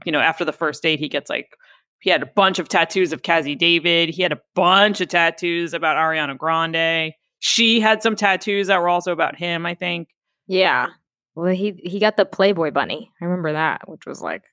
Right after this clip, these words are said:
Speaker 1: Yeah, then he turned that into a heart.
Speaker 2: I don't know. I
Speaker 1: Now
Speaker 2: mean,
Speaker 1: he's
Speaker 2: this
Speaker 1: getting that removed. <laughs>
Speaker 2: <laughs> God. Well, this tattoo, it just, it says Kourtney on it, but it's, like,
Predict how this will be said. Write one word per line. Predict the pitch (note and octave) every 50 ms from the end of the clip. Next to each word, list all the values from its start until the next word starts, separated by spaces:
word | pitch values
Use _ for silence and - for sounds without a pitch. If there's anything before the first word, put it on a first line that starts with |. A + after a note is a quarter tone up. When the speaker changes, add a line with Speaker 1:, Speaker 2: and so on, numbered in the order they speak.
| _ _ -
Speaker 1:
Yeah, | E3+ F3 F3
then | F3+ F#3 F3+ F3+
he | F3+
turned | - - F#3 F#3 F3+
that | F3
into | F3 D#3+ E3 D#3+
a | D3+
heart. | - - F3 F3 F3 F3 F3 - - _ _ _ _ _ _ _ _ _ _ -
Speaker 2:
I | E3+ F3
don't | E3 - - D3+
know. | C#3 - D3+ - - - - _ -
I | -
Speaker 1:
Now | G3+ -
Speaker 2:
mean, | - -
Speaker 1:
he's | A#3
Speaker 2:
this | C4+ -
Speaker 1:
getting | A3+ A3 G#3+
that | G#3+ G#3 G3
removed. | G3+ F#3+ F#3+ F#3+ G3 G3+ G3+ G3+ G3 - - - - - - - -
<laughs> | - -
Speaker 2:
<laughs> | - G3 A3+
God. | C#4+ B3 G#3+ F#3 F3 F3 - _ _ _ - - - - - - _ _ _ _ _ _ - - - - _ _ -
Well, | G#3+ A3+
this | D4+ F4+ E4+
tattoo, | - D#4 C#4 C#4 - B3+ A#3 G#3 -
it | - F#3 -
just, | G#3+ G#3 G3+ -
it | - - F#3
says | - G#3 F#3+ -
Kourtney | - - G#3 G#3 F3+ G3 F#3
on | F3+ F3+
it, | F3 D#3+
but | - F3
it's, | F3+ F3 -
like, | F3+ E3+